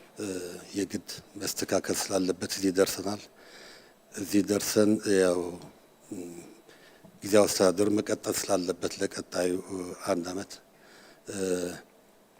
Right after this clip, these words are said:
እ፣ በተወሰነ የፕሬዝደንት ማስተካከል፣ ቀጥሎም የተወሰነ የካቢኔ ምናምን ማስተካከል እንደ አዲስ ስራው እንዲሰራ፣ እ፣ እድል አግኝቷል።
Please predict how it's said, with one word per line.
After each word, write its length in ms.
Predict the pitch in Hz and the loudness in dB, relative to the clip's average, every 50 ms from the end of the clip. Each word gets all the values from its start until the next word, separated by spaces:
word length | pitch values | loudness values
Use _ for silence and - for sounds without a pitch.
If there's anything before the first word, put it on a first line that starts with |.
| - _ _ - - - - - | -20 _ _ -20 -20 -20 -20 -14
እ፣ 120 | - - 92 90 87 85 85 85 - - - _ _ - - - - - _ _ _ - 104 98 104 101 98 98 95 90 90 87 85 - 82 - - - - - _ - - - - _ _ _ _ _ _ _ _ _ - - | -12 -10 -10 -10 -10 -12 -12 -14 -16 -20 -20 _ _ -20 -20 -20 -20 -20 _ _ _ -10 0 4 6 8 8 8 8 6 2 0 -2 -6 -12 -16 -20 -20 -20 -20 _ -20 -20 -20 -20 _ _ _ _ _ _ _ _ _ -20 -20
በተወሰነ 600 | - _ - 107 101 92 - - 98 90 104 104 | -20 _ -2 0 0 0 0 -2 -2 0 2 4
የፕሬዝደንት 800 | 104 101 98 95 - - - 98 104 98 90 - 98 - - 107 | 4 4 4 2 0 -2 0 0 2 0 2 0 -2 0 0 0
ማስተካከል፣ 680 | 104 92 82 - - - - 92 87 90 104 104 - - - - - - - _ _ | 0 0 0 -2 -6 -2 -2 -2 0 0 0 -2 -2 -4 -8 -18 -20 -20 -20 _ _
ቀጥሎም 420 | - 117 110 - - 101 98 95 92 | -4 -4 -4 -2 -2 -2 0 0 0
የተወሰነ 560 | 90 - - 101 92 - - - 92 92 95 92 95 92 90 90 87 - - - - - - - - - - - - - | 0 -2 -2 -2 -2 -2 -2 -2 -2 0 2 2 2 2 0 -2 -6 -12 -18 -20 -20 -20 -20 -20 -20 -20 -20 -20 -16 -8
የካቢኔ 560 | - 101 90 - - 95 92 95 90 104 107 | -6 -6 -4 -2 0 2 2 2 2 2 2
ምናምን 280 | 98 92 92 92 92 92 | 2 2 0 0 0 0
ማስተካከል 720 | 92 90 - - - 92 - 95 92 - - 104 98 101 - - - - - - - - | -2 -2 -4 -4 -4 -2 0 0 -2 -2 -2 -6 -8 -8 -10 -12 -16 -18 -18 -18 -18 -8
እንደ 200 | 107 101 98 104 | -6 -2 0 0
አዲስ 280 | 101 87 - 95 - | 0 0 -2 -2 -4
ስራው 240 | - - 95 95 92 | -2 0 0 2 2
እንዲሰራ፣ 400 | 92 92 87 - - 95 95 95 95 92 92 - - - - - - - - - - - - _ - | 2 0 -2 -4 -4 -4 -4 -2 -4 -4 -6 -10 -20 -20 -20 -20 -20 -20 -20 -20 -20 -20 -20 _ -12
እ፣ 100 | - 104 98 95 95 92 90 90 87 85 - - - - | -6 -2 0 2 2 2 0 0 -2 -4 -6 -10 -12 -8
እድል 560 | - 107 98 90 90 101 101 92 92 87 87 85 - - - - _ - - - - - | -8 -8 -6 -4 -2 0 0 0 0 -2 -6 -10 -14 -18 -20 -20 _ -20 -20 -20 -18 -4
አግኝቷል። 580 | - 107 90 85 92 90 82 - 101 107 107 | -2 -2 0 0 0 -2 -2 -2 -2 -4 -4